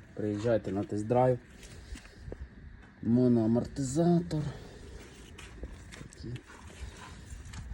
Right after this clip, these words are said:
гальмівний диск, да? Сорок чотири тисячі, а вироботки майже немає. Ну, є,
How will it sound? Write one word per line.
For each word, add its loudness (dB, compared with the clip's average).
гальмівний 6
диск, 2
да? 2
Сорок -2
чотири 2
тисячі, -2
а 2
вироботки 0
майже 0
немає. -2
Ну, 2
є, -2